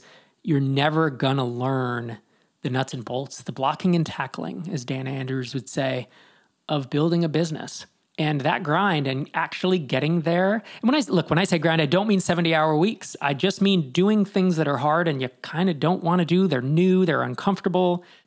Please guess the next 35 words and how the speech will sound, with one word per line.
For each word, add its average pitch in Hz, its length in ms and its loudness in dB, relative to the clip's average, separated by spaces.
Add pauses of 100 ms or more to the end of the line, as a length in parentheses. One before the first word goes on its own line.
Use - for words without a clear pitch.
(120)
and 151 460 2
they're 139 160 2
uncertain. 214 680 0 (560)
And 151 200 2
you 135 80 0
might 143 360 0
waste 190 320 0
time 190 360 2
because 143 240 -2
you 120 60 -4
might 120 360 -4
try 180 180 0
a 180 40 0
marketing 180 320 -2
approach 190 340 -2
and 135 100 -4
it 123 120 -10
doesn't 160 240 2
work, 170 320 0 (180)
but - 120 -10
then 127 220 -4
iterating 160 520 2
and 147 100 -6
building 151 300 2
those 143 180 2
features 147 460 -2 (240)
and 147 120 -4
getting 147 220 0
to 139 80 0
product 123 240 -2
market 123 220 -4
fit, 131 200 -4
it 143 120 -2
is 139 140 -2
incredibly, 156 1000 -2